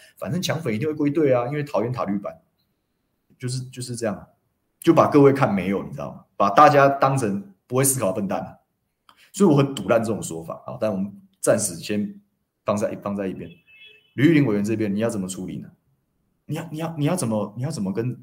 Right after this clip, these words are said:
你要怎么样跟他交代？你没办法交代啊，你没办法交代啊。吕玉玲委员多，多惨，你知道吗？他慢慢在北桃园的看板才刚挂上去一个晚上，礼拜二晚上才挂上去，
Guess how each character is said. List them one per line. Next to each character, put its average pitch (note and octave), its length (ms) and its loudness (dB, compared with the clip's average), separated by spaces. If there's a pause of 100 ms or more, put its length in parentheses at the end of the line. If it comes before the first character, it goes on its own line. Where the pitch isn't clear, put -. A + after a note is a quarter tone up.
(580)
你 A2 80 -10
要 C3 80 2
怎 B2+ 100 -2
么 G2 80 0
样 A2 80 -2
跟 G#2 120 -4
他 G#2 80 -2
交 F#2+ 140 -4
代？ - 240 -14 (1400)
你 B2+ 120 -2
没 A2+ 100 -4
办 G#3 160 0
法 - 100 -8
交 G2+ 200 -4
代 F#2 120 -4
啊， - 160 -12 (840)
你 G2+ 100 -6
没 C3+ 120 -4
办 G3+ 100 0
法 - 80 -2
交 G#2 160 -6
代 G#2 160 -6
啊。 - 120 -16 (520)
吕 G3 180 6
玉 - 20 8
玲 G#3 140 8
委 B2 120 6
员 B2+ 160 0
多， D#3 580 0
多 D#3 120 -2
惨， - 420 -2
你 - 60 -10
知 F#2+ 80 -10
道 F2 140 -4
吗？ - 160 -12 (320)
他 G3+ 300 -6 (560)
慢 G3+ 220 6
慢 G3 160 8
在 F#3+ 120 4
北 G#2 240 0
桃 G#2+ 200 2
园 B2 80 2
的 B2+ 80 0
看 C#3+ 220 2
板 - 160 -6 (200)
才 - 160 -6
刚 E3+ 320 -2
挂 D3+ 160 6
上 C#3+ 180 0
去 C#3 160 -6
一 F#3+ 80 -6
个 E3 140 0
晚 A2 200 2
上， - 320 -8 (520)
礼 G#2+ 140 -6
拜 F3+ 160 4
二 E3 120 2
晚 F#2+ 140 0
上 C3 160 -4
才 G2+ 120 -4
挂 G#2+ 180 -4
上 G2 160 -6
去， - 260 -16